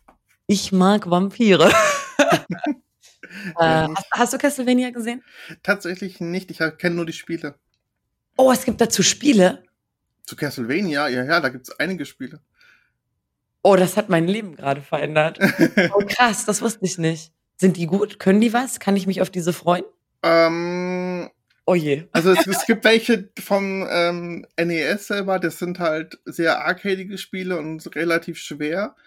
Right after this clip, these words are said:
Speaker 2: Aber spätestens seit der PlayStation eins Ära gab's das Castlevania Symphony of the Night,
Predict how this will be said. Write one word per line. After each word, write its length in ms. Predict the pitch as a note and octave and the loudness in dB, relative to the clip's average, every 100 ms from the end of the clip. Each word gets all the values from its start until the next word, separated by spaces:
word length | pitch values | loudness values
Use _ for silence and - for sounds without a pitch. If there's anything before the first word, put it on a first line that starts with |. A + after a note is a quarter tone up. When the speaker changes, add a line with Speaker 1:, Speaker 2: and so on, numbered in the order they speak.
| _ _ _ _ _ | _ _ _ _ _
Speaker 2:
Aber 240 | D#3+ E3 E3+ | -2 0 0
spätestens 1160 | - - F3 G3 G#3+ G#3 - G3 F#3+ F#3+ F#3 | -2 0 0 2 -6 -8 -10 -8 -6 -6 -8
seit 260 | - E3+ F3+ | -4 -4 -2
der 100 | F3+ | -4
PlayStation 520 | F3 F3+ F3 F3 - | -4 -4 -6 -10 -8
eins 200 | D#3 F#3+ | -8 -8
Ära 240 | G3 E3 E3+ | -6 -6 -4
gab's 360 | C3+ C#3+ - | -2 -4 -6
das 340 | - D3 - - | -6 -6 -6 -12
Castlevania 720 | - E3 D#3+ D3+ D#3+ E3+ D#3+ | -8 -6 -4 -4 -4 -4 -4
Symphony 460 | D3 E3 F3 - D#3 | -6 -10 -12 -8 -8
of 80 | C#3 | -8
the 100 | - | -8
Night, 400 | C3+ C#3 G3 - | -6 -6 -8 -12